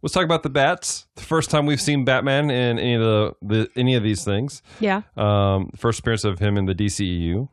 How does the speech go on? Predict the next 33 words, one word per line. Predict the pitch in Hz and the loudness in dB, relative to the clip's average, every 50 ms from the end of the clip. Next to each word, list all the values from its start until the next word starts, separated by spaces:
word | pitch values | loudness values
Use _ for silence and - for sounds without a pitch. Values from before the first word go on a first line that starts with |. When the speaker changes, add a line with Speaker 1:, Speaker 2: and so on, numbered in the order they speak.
| _ - | _ -6
Speaker 2:
Mm-hmm. | 214 185 170 165 151 151 160 196 214 | -4 -4 -4 -4 -4 -6 -6 -6 -4
Speaker 1:
This | - 104 107 | -4 -2 -2
is | 117 127 | 0 0
a | 139 | 0
different | 135 127 175 185 - 220 180 | 0 0 -2 -2 -2 -2 -2
Batman. | 139 101 - - 50 50 - - - _ _ _ | -2 -2 -2 -4 -6 -8 -8 -12 -16 _ _ _
Speaker 2:
Yes. | - - - - - - | -8 -8 -8 -8 -12 -10
Speaker 1:
This | - 107 | -6 -4
is | 98 107 | -2 0
a | 117 | 0
seasoned | - - 165 180 175 147 127 104 87 78 76 - - - | 0 0 0 0 2 2 0 0 -2 -4 -8 -14 -18 -16
Batman. | 98 85 95 92 - - 80 76 65 - - - _ _ _ _ _ _ _ _ _ - | -6 -4 -2 -2 -2 -2 -4 -6 -6 -8 -12 -16 _ _ _ _ _ _ _ _ _ -10
Speaker 2:
Yes. | - - 92 | -6 -2 0
Speaker 1:
Uh, | 92 90 | 0 0
at | 80 - | 0 0
one | 101 104 101 | 0 0 0
point, | 95 107 110 101 | 0 0 0 2
Alfred | 101 107 101 - 110 | 0 0 0 0 0
makes | 107 107 101 - | 0 0 0 0
a | 101 | -2
reference | 95 95 - 113 113 110 - - 123 131 127 - - - - | -2 0 0 0 0 0 0 -2 -2 -2 -2 -6 -8 -10 -10
to | - - 113 107 | -6 -2 0 2
him | 101 104 104 101 101 | 2 2 2 2 2
having | 98 98 98 92 98 92 | 2 2 2 0 -2 -4
fought | - - - - - 98 98 - - | -6 -10 -8 -4 -2 -2 -2 -4 -6
crime | - - - 101 98 101 101 | -8 -4 -2 0 0 0 -2
for | 98 - - 101 | -4 -6 -10 -12
twenty | - - - - 123 123 123 - - - | -12 -12 -8 -6 -4 -4 -4 -6 -8 -8
years. | 113 107 107 107 107 107 123 180 185 - - - - - - | -6 -2 0 0 0 0 0 -2 -6 -10 -14 -16 -14 -8 -4
Speaker 2:
Mm-hmm. | - 226 208 185 196 190 185 185 208 233 247 - _ _ _ - | -2 -2 0 0 -2 -2 -2 -2 -4 -4 -8 -12 _ _ _ -6
Speaker 1:
Um, | - 95 95 92 92 90 90 90 90 87 87 87 87 90 90 - _ _ _ _ _ _ _ _ - - _ _ _ _ _ _ | -2 0 2 2 2 2 0 0 0 0 -2 -2 -4 -6 -8 -12 _ _ _ _ _ _ _ _ -20 -20 _ _ _ _ _ _
he's | - - 113 110 110 107 101 101 87 - - | -10 -4 -2 0 0 0 0 -2 -4 -4 -2
angry. | 117 110 110 110 101 113 135 160 175 151 | 2 2 2 4 2 2 0 0 -2 -4